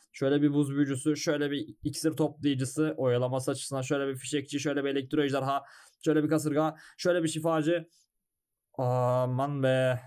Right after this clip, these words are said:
Oyun biraz dursa burada, bir sakinleşse. Burada bu. Buraya bir kasırga, bir roket. Of! Aman Allah'ım, roketin güzelliğine bak lan. Roket şöyle düşüyor ya.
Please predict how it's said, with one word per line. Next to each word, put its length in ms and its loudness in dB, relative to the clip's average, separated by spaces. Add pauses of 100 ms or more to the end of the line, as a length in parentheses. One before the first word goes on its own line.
(160)
Oyun 300 2
biraz 380 0
dursa 320 0
burada, 260 2
bir 40 -2
sakinleşse. 920 -2 (960)
Burada 340 0
bu. 280 2 (1200)
Buraya 400 2
bir 140 2
kasırga, 580 0
bir 80 2
roket. 1000 -2
Of! 1040 0 (140)
Aman 360 -2
Allah'ım, 760 0
roketin 580 0
güzelliğine 640 0
bak 280 -2
lan. 220 0
Roket 360 2
şöyle 280 -2
düşüyor 320 -2
ya. 260 2